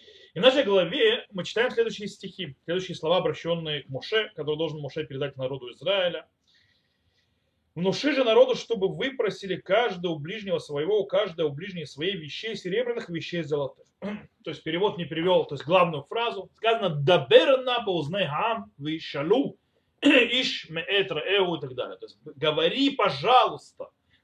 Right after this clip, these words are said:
в уши народа, и пусть они одолжат, э, э, у ближних своих и так далее, и так далее.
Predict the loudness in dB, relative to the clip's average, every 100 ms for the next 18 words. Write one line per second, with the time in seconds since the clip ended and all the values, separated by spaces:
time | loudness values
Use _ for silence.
0 | _ -14 -2 4 6 4 -4 -8 -4 -2
1 | 4 4 4 0 -2 _ -10 -10 -8 -8
2 | -6 -10 _ -2 -2 -4 -2 -2 2 4
3 | 2 -2 0 2 2 -4 _ _ _ _
4 | _ _ _ _ _ _ _ _ _ -4
5 | 0 2 0 -4 -4 0 2 0 -4 -4
6 | -4 -4 -4 -4 -6 -4 -4 -4 -6 -12
7 | -20 -20